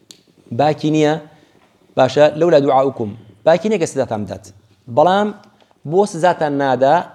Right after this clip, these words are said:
لەبەر ئەوەی ئێوە لە کاتی ناڕەحەتیەکانە هاوارەکەنە خوای پەروەردگار. داوا لە خوای گەورە ئەکەن، خوای گەورەش فێکشیفوها. کەشفێکە لەسەرتان. یعنی داواکەن، ناڕەحەتیە مەسەلا دێت، داوا لە خوای گەورە ئەکەن، لەبەرەوە بە ئیخلاس و داواکەن، خوای گەورە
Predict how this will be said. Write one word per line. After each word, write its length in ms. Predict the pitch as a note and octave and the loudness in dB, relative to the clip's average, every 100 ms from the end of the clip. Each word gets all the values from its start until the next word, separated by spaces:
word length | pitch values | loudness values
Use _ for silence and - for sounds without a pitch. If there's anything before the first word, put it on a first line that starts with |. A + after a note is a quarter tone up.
| _ | _
لەبەر 340 | C#3 C#3 D3+ G3 F3 | -2 2 2 0 -2
ئەوەی 220 | E3 D#3 - | -4 -4 0
ئێوە 280 | G3+ D#3+ C#3+ C#3+ | 0 2 -2 -2
لە 60 | C#3 | -4
کاتی 260 | G3+ F#3+ | -4 -4
ناڕەحەتیەکانە 840 | E3+ E3 D3+ D#3 D#3+ G3 G3 G3 G#3 G#3 - _ - | -2 -2 -2 -4 -2 0 0 0 -4 -6 -20 _ -4
هاوارەکەنە 420 | C#3+ F#3 F#3+ F#3 D3+ | 2 4 4 2 -2
خوای 180 | C#3 | -4
پەروەردگار. 380 | B2 A2+ G#2+ G2+ - _ - | -4 -4 -6 -8 -12 _ -10
داوا 200 | C3 E3+ | -2 0
لە 60 | E3+ | 0
خوای 220 | - E3+ D3+ | 0 0 2
گەورە 180 | E3+ D#3 | 0 0
ئەکەن، 240 | E3+ F3+ G3 - _ _ _ | 0 -2 -2 -12 _ _ _
خوای 160 | E3 D#3 | -2 0
گەورەش 240 | D#3 F#3 - | 0 -2 -4
فێکشیفوها. 560 | G3 F3+ A3 D#3+ A#2 F#2+ - - _ _ _ _ - | -8 -6 -6 -6 -6 -8 -20 -20 _ _ _ _ -4
کەشفێکە 380 | G#3 - E3+ E3 | -2 0 2 2
لەسەرتان. 360 | B2+ A#2+ A2 G2 - _ _ _ _ _ _ _ _ _ - | 0 -4 -8 -12 -14 _ _ _ _ _ _ _ _ _ -14
یعنی 160 | A2 A#2 B2 | -6 -2 2
داواکەن، 340 | C#3+ D3 C3 A#2+ B2 | 4 2 -2 -4 -2
ناڕەحەتیە 380 | C#3 D3 D#3 F3 | -2 0 -2 -2
مەسەلا 220 | E3+ F3 E3+ | 0 0 0
دێت، 120 | E3+ | 0
داوا 140 | D#3 F3 | 2 2
لە 60 | |
خوای 160 | E3+ F3 | 0 -2
گەورە 180 | E3 F3+ | 0 0
ئەکەن، 160 | F3+ F3+ | 0 -2
لەبەرەوە 280 | D#3 F3+ G3 E3 C3 B2 | -2 0 0 -2 -6 -8
بە 80 | B2+ - - | -8 -6 -6
ئیخلاس 320 | - G3+ E3 | 0 0 2
و 40 | C#3 | 2
داواکەن، 340 | C3+ B2 D3+ D3 | 2 2 -4 -6
خوای 140 | D#3 | -4
گەورە 200 | D3 E3 | -2 -2